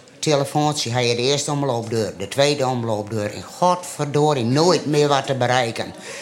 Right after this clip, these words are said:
Naar beneden in het hotel. Computer aan.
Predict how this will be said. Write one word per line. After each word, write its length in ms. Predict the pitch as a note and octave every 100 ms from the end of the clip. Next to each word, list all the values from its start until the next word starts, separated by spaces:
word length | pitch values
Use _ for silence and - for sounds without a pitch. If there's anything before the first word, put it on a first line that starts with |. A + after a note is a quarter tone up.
| -
Naar 300 | - D3 D3
beneden 460 | C#3 C#3 C#3+ D#3+ D#3+
in 60 | C#3
het 140 | C3
hotel. 640 | B2 B2 C#3 D3 D#3+ D#3+ - - - - - - - D#5 - - - - - - -
Computer 560 | D#3+ C#3 E3 F#3 E3
aan. 300 | E3 E3 E3